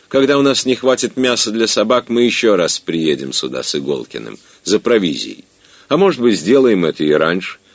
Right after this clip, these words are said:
пока мясо не протухло». «Тогда захватите с собой и череп»,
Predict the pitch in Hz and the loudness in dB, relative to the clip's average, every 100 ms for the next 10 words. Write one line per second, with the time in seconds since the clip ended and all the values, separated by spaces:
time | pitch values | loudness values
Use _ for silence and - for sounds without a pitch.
0 | - - 82 80 80 - 76 71 - 76 | -6 -4 -2 -2 -2 -4 -6 -6 -6 -6
1 | - 69 - 58 _ _ _ _ _ _ | -6 -10 -10 -14 _ _ _ _ _ _
2 | _ _ _ - 76 76 87 82 87 82 | _ _ _ -6 -4 -2 -2 -2 -4 -4
3 | 87 - 87 78 - - 73 76 78 73 | -4 -6 -10 -8 -6 -6 -2 0 0 -2
4 | - 71 65 58 - | -6 -6 -6 -8 -14